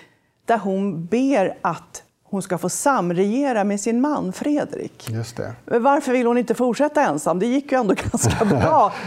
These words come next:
Speaker 1: som
Speaker 2: Ja,
Speaker 1: du säger.
Speaker 2: eh, hon var driven, eh, och så. Men, eh, i den svenska kungarollen ingick att man skulle kunna leda sina trupper i fält. Och det här är förmodligen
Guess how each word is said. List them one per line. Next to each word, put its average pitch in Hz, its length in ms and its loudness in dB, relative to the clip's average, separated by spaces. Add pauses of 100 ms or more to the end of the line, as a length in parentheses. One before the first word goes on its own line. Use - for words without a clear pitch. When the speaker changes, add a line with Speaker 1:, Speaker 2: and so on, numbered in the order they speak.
(140)
Speaker 1:
som 170 160 0
Speaker 2:
Ja, 156 400 6
Speaker 1:
du 151 60 2
säger. 147 300 6
Speaker 2:
eh, 156 80 4
hon 160 160 4
var 156 140 6
driven, 147 640 4
eh, 120 840 2
och 131 200 0
så. 107 380 2
Men, 117 500 2
eh, 110 60 -4 (600)
i 143 420 4 (220)
den 123 220 -2
svenska 113 420 -2
kungarollen 98 640 0
ingick 104 640 0
att - 180 -6
man 92 140 -4
skulle 95 380 -4
kunna 90 360 -6 (200)
leda 98 460 -4
sina 95 280 -6
trupper - 420 -8
i 101 100 -8
fält. 104 340 -6
Och 110 60 -6
det 110 60 -2
här 120 160 2
är 110 40 0
förmodligen 104 600 0